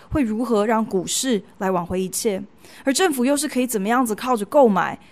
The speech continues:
跟建设来解决一个就是因为购买跟建设所导致的问题。如果我们的房子今天即将崩塌了，你们不会为了英国脱欧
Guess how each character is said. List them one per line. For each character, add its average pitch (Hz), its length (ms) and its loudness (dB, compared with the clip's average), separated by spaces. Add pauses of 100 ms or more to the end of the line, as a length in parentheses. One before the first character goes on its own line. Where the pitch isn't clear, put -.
跟 269 160 4
建 269 300 4
设 214 320 0 (220)
来 262 120 4
解 262 220 4
决 208 360 0
一 254 100 -2
个 302 200 4 (380)
就 392 140 2
是 359 100 -2
因 349 140 -2
为 330 100 2
购 349 240 2
买 180 220 2
跟 240 180 2
建 262 260 0
设 214 320 0 (120)
所 220 180 -2
导 180 180 -2
致 196 120 -10
的 202 100 -2
问 185 220 -4
题。 - 280 -12 (540)
如 240 160 2
果 247 400 2
我 - 60 -2
们 202 100 0
的 220 80 0
房 202 300 -2
子 220 320 -2
今 240 180 2
天 240 160 2
即 208 100 -2
将 202 220 -2
崩 196 180 0
塌 185 280 -8
了， 185 200 -6 (460)
你 240 80 0
们 240 160 6
不 277 140 0
会 320 120 6
为 320 140 6
了 254 100 8 (120)
英 285 200 2
国 226 280 2
脱 240 260 4
欧 226 340 2